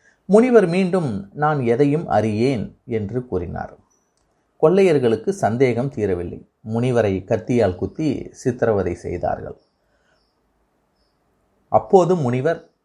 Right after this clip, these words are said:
"நான் எதையும் அறியேன்," என்றாராம். அதோடு முனிவரை விட்டுவிட்டு கொள்ளையர்கள் ஓடிவிட்டனர்.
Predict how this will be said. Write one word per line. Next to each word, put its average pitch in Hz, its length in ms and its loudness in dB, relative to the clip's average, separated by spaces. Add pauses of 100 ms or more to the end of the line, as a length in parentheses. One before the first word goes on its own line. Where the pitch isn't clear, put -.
(120)
"நான் 101 360 -4
எதையும் 131 540 0
அறியேன்," 107 680 -4
என்றாராம். 85 600 -10 (1800)
அதோடு 202 520 6
முனிவரை 180 300 2
விட்டுவிட்டு 135 760 -2
கொள்ளையர்கள் 117 640 0
ஓடிவிட்டனர். - 640 -6